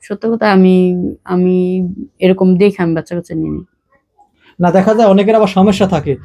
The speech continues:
Speaker 2: এজন্য তালাক হয়ে যায় বা ডিভোর্স হয়ে যায় বা চলে আসে, কোনো সমস্যা হয়। এখন এরকমের কোনো প্রবলেম হলে আমাদেরকে আগে জানাবেন, কারণ দর্শক শ্রোতারা সবাই দেখবে। পরবর্তীতে আপনার এক জায়গায় বিয়ে শাদী হইলে বা আমাদের মাধ্যমে একজন মানুষ আপনি খুঁজে পেলেন, পরে
Speaker 1: হুম।
Speaker 2: আপনার বিয়ে শাদী হলো,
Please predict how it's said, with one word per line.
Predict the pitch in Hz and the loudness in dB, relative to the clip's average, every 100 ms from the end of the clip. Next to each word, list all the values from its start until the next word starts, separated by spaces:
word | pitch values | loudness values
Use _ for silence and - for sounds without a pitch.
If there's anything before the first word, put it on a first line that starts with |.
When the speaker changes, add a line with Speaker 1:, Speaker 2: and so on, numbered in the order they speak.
| _ - | _ -6
Speaker 2:
এজন্য | 175 196 220 | 0 0 2
তালাক | 202 190 190 | 2 2 2
হয়ে | 202 190 | 0 2
যায় | 196 | 0
বা | 175 | 0
ডিভোর্স | 180 185 185 | 0 0 0
হয়ে | 180 180 | 0 2
যায় | 170 165 - - 170 | 2 0 -4 -12 -2
বা | 170 | 0
চলে | 160 190 185 | 2 2 4
আসে, | 180 175 | 2 0
কোনো | 165 180 | -4 -4
সমস্যা | 160 175 185 - | -2 -2 -4 -2
হয়। | 147 139 _ _ | -4 -4 _ _
এখন | 165 185 | 0 4
এরকমের | 190 202 226 226 | 4 4 2 2
কোনো | 240 | 2
প্রবলেম | 190 185 214 | 2 2 4
হলে | 233 233 | 4 4
আমাদেরকে | 208 220 220 | 2 0 0
আগে | 214 196 | 0 2
জানাবেন, | 185 175 151 143 _ _ - | 2 0 -2 -6 _ _ -2
কারণ | 175 190 170 | 2 2 2
দর্শক | 175 202 | -2 -4
শ্রোতারা | 196 214 214 | -6 -2 -2
সবাই | 196 202 190 | 0 0 2
দেখবে। | 180 165 | 0 -2
পরবর্তীতে | 160 180 196 214 208 | -2 0 2 2 0
আপনার | 208 208 | 0 -2
এক | 190 | 0
জায়গায় | 208 190 | 0 2
বিয়ে | 202 | 2
শাদী | 202 196 | 0 0
হইলে | 185 190 175 165 _ - | 2 2 0 -6 _ -2
বা | 175 | 0
আমাদের | 170 214 220 | 2 2 2
মাধ্যমে | 202 190 214 196 | 2 0 0 2
একজন | 185 190 | 2 2
মানুষ | 180 190 196 | 2 2 0
আপনি | 208 | -2
খুঁজে | 190 190 196 | 2 2 4
পেলেন, | 196 180 170 _ _ - | 2 2 -2 _ _ -2
পরে | 202 | 0
Speaker 1:
হুম। | 196 | 2
Speaker 2:
আপনার | 226 | 2
বিয়ে | 202 220 | 2 2
শাদী | 240 226 | 2 2
হলো, | 226 247 190 | 2 4 2